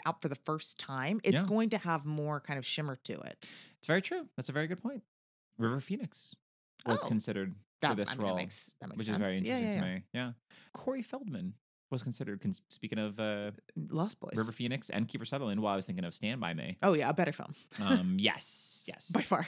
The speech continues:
Speaker 2: Lost Boys, still quite fun.
Speaker 1: Oh, I had a good
Speaker 2: Um,
Speaker 1: time, but, but
Speaker 2: but
Speaker 1: I, I wouldn't say it's a classic in the <laughs> same
Speaker 2: No.
Speaker 1: sense.
Speaker 2: Instead, in nineteen ninety, he was voicing Donatello in Teenage Mutant Ninja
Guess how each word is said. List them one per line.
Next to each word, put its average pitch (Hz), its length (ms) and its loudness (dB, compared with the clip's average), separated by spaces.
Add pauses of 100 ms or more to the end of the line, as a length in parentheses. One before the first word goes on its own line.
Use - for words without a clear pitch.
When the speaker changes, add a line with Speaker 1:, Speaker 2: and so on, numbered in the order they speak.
(120)
Speaker 2:
Lost 311 200 2
Boys, 185 360 0
still 135 160 -2
quite - 240 -6
fun. - 220 -12 (380)
Speaker 1:
Oh, 311 60 10
I 277 40 10
had 220 80 8
a 202 40 8
good 185 100 8
Speaker 2:
Um, 160 40 2
Speaker 1:
time, 165 340 6
but, 170 140 6
but - 60 4
Speaker 2:
but - 120 10
Speaker 1:
I, 294 80 8
I 415 160 6
wouldn't 440 160 2
say 294 140 4
it's 185 120 2
a 135 140 0 (280)
classic 190 400 4
in - 80 0
the 226 60 6
<laughs> 202 120 8
same - 60 4
Speaker 2:
No. 277 80 10
Speaker 1:
sense. - 360 6
Speaker 2:
Instead, 190 280 0
in 185 40 2
nineteen 185 220 2
ninety, 185 120 2
he 180 80 0
was 160 100 0
voicing 180 360 0
Donatello 170 600 -4
in 104 120 -2
Teenage 156 440 -6
Mutant 143 300 -4
Ninja 143 200 -8